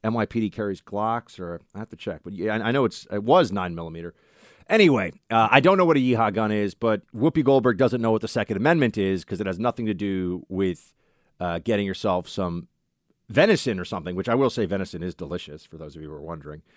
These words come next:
Gotta leave it there for today, friends. Make sure you join us on the big radio show, The Clay and Buck Show. Subscribe to that podcast, too. I will talk to you tomorrow. Shields high. Since nine eleven, the Tunnel to Towers Foundation has been committed to improving the lives of America's veterans, first responders, and their families.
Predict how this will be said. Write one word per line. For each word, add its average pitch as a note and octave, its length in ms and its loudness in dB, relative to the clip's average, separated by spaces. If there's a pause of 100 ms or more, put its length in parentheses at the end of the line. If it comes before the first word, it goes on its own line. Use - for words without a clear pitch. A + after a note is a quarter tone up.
(340)
Gotta E3 200 8
leave G3+ 140 8
it G#3 100 4
there G3+ 220 8
for F#3 100 2
today, G3+ 280 8
friends. C3+ 640 4
Make E3+ 180 4
sure G3 140 4
you F#3 100 6
join E3+ 300 4
us D#3+ 180 2
on D3 100 2
the C#3+ 60 2
big D#3 280 2
radio G3 380 6
show, A3+ 260 4
The F#3+ 100 0
Clay E3+ 340 4
and D#3 120 0
Buck D#3 240 2
Show. D3+ 520 4
Subscribe D3 500 0
to A#2+ 60 0
that C3 180 2
podcast, B2+ 600 -2
too. D3+ 440 4 (400)
I D#3 220 8
will D#3 120 4
talk D3 260 2
to D3 100 0
you C3+ 40 0
tomorrow. G3 760 2
Shields D3+ 400 0
high. F#2 300 -2 (420)
Since C#3 340 2
nine F3 220 6
eleven, C3 320 6
the A2 80 4
Tunnel F#3 300 2
to G3+ 60 -2
Towers C#3 380 2
Foundation A2+ 540 0
has G2+ 180 2
been A2+ 160 0
committed D3 460 2
to F3 100 0
improving C3+ 400 0
the A2+ 80 0
lives A2+ 380 0
of G#2 160 -4
America's G#2 400 0
veterans, D3+ 400 0
first B2+ 260 -4
responders, C3+ 640 0
and A2+ 220 0
their A#2 80 2
families. F#2 440 -6